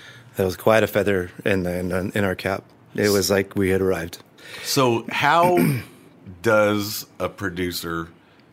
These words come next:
Speaker 2: become Supplier of the Year? What, I mean, what's the secret? That sounds like
Speaker 1: <laughs> Well, I don't know exactly what the secret is, but I can tell you what I know we've done and the feedback that I've gotten from the
Speaker 2: Right.
Speaker 1: people that we work with is that we,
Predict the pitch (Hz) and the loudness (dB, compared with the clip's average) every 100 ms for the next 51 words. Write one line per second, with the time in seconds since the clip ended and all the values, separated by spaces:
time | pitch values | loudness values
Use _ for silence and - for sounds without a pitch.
0 | _ - 85 - 87 82 82 80 - _ | _ -12 -10 -4 -4 -4 -6 -8 -16 _
1 | _ - - 98 - 98 85 82 82 78 | _ -16 -10 -10 -2 0 0 -2 -6 -8
2 | 76 92 95 - 95 90 95 104 - 98 | -6 -8 -8 -10 -8 -4 -4 -4 -8 -8
3 | 82 - 107 92 80 69 - - - 90 | -8 -8 -6 -6 -10 -16 -20 -20 -8 -8
4 | - 107 92 85 85 - - - - - | -4 -4 -2 -4 -6 -12 -20 -20 -20 -2
5 | 143 - - - - - - - 120 156 | 0 0 -8 -14 -12 -12 -10 2 4 6
6 | 147 117 117 107 113 107 92 - 95 98 | 6 4 4 4 2 2 0 -2 -2 -2
7 | 90 90 87 95 101 92 - 107 101 95 | -2 -2 -2 0 0 -2 0 2 2 2
8 | 95 92 95 98 92 92 95 90 101 120 | 2 2 2 2 0 0 -2 0 2 2
9 | 139 107 92 - 107 95 90 92 90 85 | 0 0 -2 0 0 0 0 0 -4 -2
10 | 92 82 80 - - - 104 92 95 95 | -2 -2 -8 -12 -20 -2 0 2 0 0
11 | 92 90 87 87 - 90 - - 92 104 | 0 0 0 -2 -4 -8 -8 -12 -2 0
12 | 95 104 107 | 2 2 0